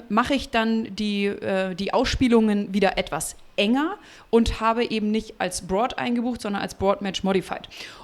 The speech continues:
Und, ähm, um jetzt nochmal den Vergleich zu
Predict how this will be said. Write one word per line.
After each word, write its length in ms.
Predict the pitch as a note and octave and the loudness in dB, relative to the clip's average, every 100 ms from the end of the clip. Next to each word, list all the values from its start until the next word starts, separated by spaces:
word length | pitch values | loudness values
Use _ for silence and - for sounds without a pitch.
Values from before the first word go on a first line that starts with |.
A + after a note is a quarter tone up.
| - | 0
Und, 440 | G3+ G#3 G#3 G3+ | 2 4 0 -2
ähm, 380 | - G3+ G3+ G3+ - | 0 0 0 -4 -2
um 160 | - A3 | 2 2
jetzt 340 | G#3 G#3 - | 0 -6 -12
nochmal 240 | G#3 G3+ G3 | -8 -4 -4
den 240 | G3 F#3 | -4 -6
Vergleich 460 | F3+ F#3 F#3+ G#3+ A#3 | -6 -4 -2 -2 -4
zu 320 | - G3 F#3 | -6 -4 -6